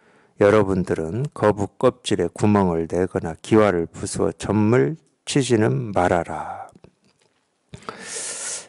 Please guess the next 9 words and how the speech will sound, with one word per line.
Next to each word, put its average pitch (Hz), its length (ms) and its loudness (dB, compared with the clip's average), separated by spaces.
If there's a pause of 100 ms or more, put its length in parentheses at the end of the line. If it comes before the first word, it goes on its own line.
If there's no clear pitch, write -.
이제 165 540 10
이 160 360 8
낭야해각은, 160 1200 6 (1040)
예, 117 880 4 (680)
그거에 175 320 8
대해서 147 340 6
이렇게 180 320 6
보인다는 151 680 6
거야. 87 280 -10